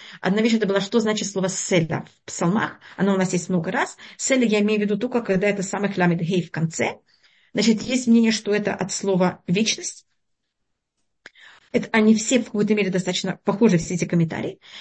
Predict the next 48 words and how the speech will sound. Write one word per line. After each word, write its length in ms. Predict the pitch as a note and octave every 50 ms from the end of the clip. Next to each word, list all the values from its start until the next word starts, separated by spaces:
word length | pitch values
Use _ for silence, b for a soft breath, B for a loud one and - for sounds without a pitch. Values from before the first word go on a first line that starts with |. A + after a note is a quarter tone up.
| F#3 F3+
Есть 400 | - F3+ A#3 B3 A#3 - - _
мнение, 360 | E3 G3+ G3+ G3+ G#3+ A#3 A#3
что 160 | A3 - G3+ F#3
слово 280 | F#3 - G3+ F#3 F#3+
"селя" 340 | F#3 - - C#4+ E4 C#4 - -
это 180 | - G#3+ F#3+
от 80 | F#3+ F#3+
слова, 400 | - - G3 F3+ F3+ - - _ _ _ _ -
в 140 | - -
какой-то 240 | - F#3+ G3 A3 G#3
мере 160 | G#3+ G#3 G3+
потом 300 | - G3 F#3+ - A#3 A3+
происходит 440 | G#3+ G3 F#3 F3+ - - G3+ F#3+ F#3
что, 280 | F#3 - - G3 - -
ка-, 140 | - G3+ G3+
какое-то 500 | - G3 F#3+ G3 F#3+ F#3+ G#3 G#3 G3+ F#3+
музыкальное 640 | F#3+ F#3 E3+ G3 F#3+ - F#3+ F3 E3+ E3+ E3 D#3+
понятие, 560 | D#3+ G#3 G#3+ C4 G4+ A#4 - - - - - B B B B B
которое 280 | - F#3+ G3 G3+ G3+ F#3+
Д-, 120 | F#3 F#3+
Давид 400 | - F#3+ F3+ F#3 F3+ G#3 G#3+ -
же 60 | F#3+
это 140 | F3 F3+ F3
написал 400 | E3+ E3 E3 F3 F#3 - F3+ F3
для 120 | E3 F3 D#3+
того, 140 | E3+ F3+ E3+
чтобы 200 | - - E3+ E3+
это 140 | E3 F3+
пели. 400 | F#3 - G4 A4+ G#4 B3 A#3+ - b b b b b _ -
И 60 | G#3
это 180 | A3 G#3+ G#3 G#3
понятие, 400 | G3+ G3+ A3+ D4 F4+ - C#4+ A#3
что 180 | - - F#3+
там 240 | F#3+ - B3+ C4+ A3+
надо 220 | G3+ G3+ G#3 A3
было, 240 | G#3+ A3 A3 A3 A#3 B B B B B B B B B B _ _ _
а, 160 | - E3 E3
в 80 | D#3+ -
какой-то 240 | - F#3 F#3+ G3 G3+
мере 280 | G3+ G3+ F#3+ F#3+ F#3+ -
остановиться. 640 | - - - A#3 A3+ A3+ A3 G#3 F#3+ E3+ - - A#2+
Это 120 | C3+ E3
как 200 | - F#3+ F#3+ -
слово 180 | - A3 G3+ G3
"саль", 480 | F#3 - - - - A3 F3+ D#3+ D#3+
говорит 340 | - - E3 E3 E3 E3 D#3+ E3+
Араб 260 | D#3+ D#3+ D#3+ - F3+
Ирш. 320 | G3+ A#3 B3+ B3 - B